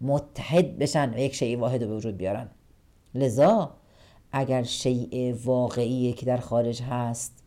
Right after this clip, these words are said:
مستجمع یک حی-،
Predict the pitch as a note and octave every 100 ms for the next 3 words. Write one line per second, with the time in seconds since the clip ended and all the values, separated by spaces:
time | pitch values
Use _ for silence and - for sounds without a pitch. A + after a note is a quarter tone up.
0 | _ - _ _ _ _ _ _ _ _
1 | _ _ _ _ - - _ _ _ _
2 | - - _ - _ _ - - - -
3 | - - - A#2+ B2+ - - B2+ A#2+ C3
4 | B2 B2 A#2+ A#2+ - - A#2+ - A2+